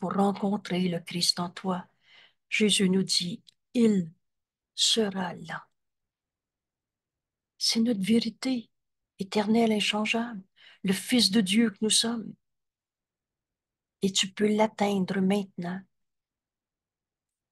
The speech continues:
Prenez cette garantie, cette assurance de Jésus.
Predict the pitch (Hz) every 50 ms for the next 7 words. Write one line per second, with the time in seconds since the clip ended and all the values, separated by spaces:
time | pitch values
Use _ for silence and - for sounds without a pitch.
0 | _ _ _ _ _ _ _ _ _ _ _ _ _ _ _ _ _ _ _ _
1 | - - 240 226 220 220 196 190 - - 190 - _ - 202 165 - 214 214 214
2 | 214 214 208 - - - 220 202 190 - - 190 - - 233 220 - - - 254
3 | 233 220 233 226 214 185 180 - - - 180 202 202 - 214 208 202 196 - 233
4 | 226 196 -